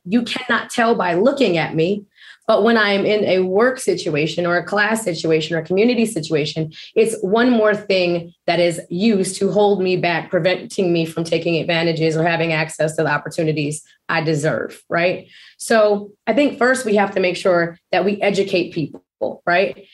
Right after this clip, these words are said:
And this is not for everybody to do. I'm not saying, "Faith, go have this conversation."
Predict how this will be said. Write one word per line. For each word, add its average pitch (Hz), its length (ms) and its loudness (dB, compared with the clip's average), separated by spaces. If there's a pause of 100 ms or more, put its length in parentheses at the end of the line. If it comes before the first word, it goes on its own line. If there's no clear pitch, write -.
And 269 80 4
this 339 120 4
is 320 160 4
not 269 180 0
for 208 140 0
everybody 185 460 2
to 156 120 -2
do. 156 240 0
I'm 233 140 2
not 240 160 2
saying, 196 320 0
"Faith, 185 340 0
go 196 140 4
have 185 180 2
this 170 120 -2
conversation." 196 800 0